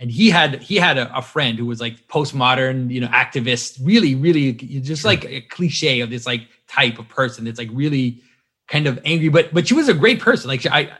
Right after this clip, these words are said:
Speaker 1: w-, I really liked talking to her. And she, of all people, came to me one day and she said, "I'm teaching this class, and there's this young guy who grew up Catholic who now is discovering science, and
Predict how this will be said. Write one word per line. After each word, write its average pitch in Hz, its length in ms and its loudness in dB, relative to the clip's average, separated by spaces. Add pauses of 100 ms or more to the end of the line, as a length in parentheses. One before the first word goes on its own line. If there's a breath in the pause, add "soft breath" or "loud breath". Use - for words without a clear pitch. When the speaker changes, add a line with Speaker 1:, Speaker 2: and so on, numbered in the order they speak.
(100)
Speaker 1:
w-, 170 300 -6
I 151 120 -2
really 175 320 2
liked 147 240 2
talking 156 320 0
to 160 80 0
her. 151 260 4 (280 loud breath)
And 156 160 4
she, 247 460 4
of 147 140 2
all 185 180 6
people, 170 300 -4
came 160 260 -2
to 147 120 -8
me 143 120 -2
one 127 160 -4
day 120 320 -2
and 120 120 -12
she 120 80 -10
said, 117 340 -8 (380)
"I'm 120 80 -6
teaching 214 360 0
this 165 140 -2
class, - 600 -4 (400)
and 131 120 -4
there's 123 180 0
this 123 180 -4
young 170 220 2
guy 127 320 4
who 127 120 -8
grew 131 180 0
up 156 120 -2
Catholic 117 440 -4 (460)
who 160 180 0
now 156 460 6
is 139 200 -2
discovering 160 500 0
science, 120 600 -4 (400)
and 127 460 0